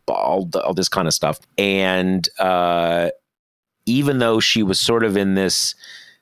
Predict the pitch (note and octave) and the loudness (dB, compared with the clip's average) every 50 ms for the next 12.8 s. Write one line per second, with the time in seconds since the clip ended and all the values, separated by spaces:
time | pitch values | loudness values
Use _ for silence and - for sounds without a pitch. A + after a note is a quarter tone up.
0 | _ _ _ _ _ _ _ _ _ _ _ _ _ _ _ _ _ _ - G2 | _ _ _ _ _ _ _ _ _ _ _ _ _ _ _ _ _ _ -6 -4
1 | F#2+ G#2 F#2+ F2 D#2 - - _ - F#2 F2+ - - C3+ G#2+ F#2+ D#2 - F#2 F#2+ | -2 0 0 0 -2 -4 -4 _ -2 -2 0 0 0 0 0 0 0 0 0 2
2 | F#2 F2+ D#2 E2 D2+ D2 D2+ - - F#2+ D#2+ E2+ D2 - - - - G2+ G2+ - | 0 0 0 0 0 -2 -2 -2 -2 -2 0 -2 -2 -4 -6 -4 -4 -4 -2 -2
3 | - - - - - - G#2 G2+ - - - - G#2+ G2+ - - A2 F#2+ E2+ D#2 | -4 -4 -6 -8 -4 -4 -2 -2 -2 -2 0 0 0 0 0 0 0 0 0 0
4 | D#2+ D2+ C#2 - D#2+ C#2 C2+ C2 - - A1+ A1 A1 - - - - - _ _ | 0 0 0 -2 -2 -2 -2 -2 -2 -4 -4 -4 -4 -4 -4 -6 -6 -6 _ _
5 | _ _ F2 E2+ E2 E2 E2+ - - - G#2 F#2+ - - - A2+ A2+ G2+ A2+ A2+ | _ _ -2 0 0 0 -2 -4 -4 -4 -4 -4 -4 -2 -2 -2 0 0 0 0
6 | G#2 F#2+ F#2 F#2+ F#2 F2+ F2 E2 D#2+ D2 - F#2 E2+ E2 E2 D#2+ D#2 - - - | 2 2 2 2 0 0 0 0 -2 -2 -2 -2 -2 0 0 -2 -2 -2 -2 0
7 | E2 E2 D#2 D2+ C2+ C2 - _ F2+ F2 C#2+ - F#2 D#2 E2 D#2 - - D#2+ E2+ | 0 0 0 0 -2 -4 -4 _ -4 -2 -2 -2 -2 0 0 0 0 0 0 0
8 | F2 F2 F2+ E2 E2+ E2+ C#2 D#2+ C#2+ D2+ D2 - - D#2 D2 C#2+ - - D2 D#2 | 2 2 2 2 0 -2 0 0 -2 -2 -2 -2 -2 0 0 0 -2 -2 -2 -4
9 | - - D2 C2+ B1+ - F2+ F2 D#2+ - _ D#2+ D2+ C#2+ - - F2 E2 - - | -2 -2 -4 -4 -2 -2 -2 -2 -2 -2 _ -2 -2 -2 -2 -2 -2 -2 0 -2
10 | E2 D2+ D#2+ D2 - G2+ F#2 - - F2+ F2 E2+ - - - E2+ D#2+ F#2 E2+ F#2 | -2 -2 -2 -2 -2 -4 -2 -2 0 0 0 0 0 0 0 0 0 0 0 0
11 | F2+ F2 E2+ E2 E2 D#2 D#2+ D#2 D2+ C#2+ - F#2+ F#2 F#2 F#2 F#2+ F#2 F#2 F2+ F2 | 0 0 0 0 0 0 0 0 0 0 0 0 0 0 0 0 0 0 0 0
12 | E2+ E2 - F#2 F2+ E2+ D#2+ E2+ E2+ E2 - F2 D#2+ D#2+ D#2 | 0 0 -2 0 0 0 0 0 -2 -2 -2 -2 -2 -2 -4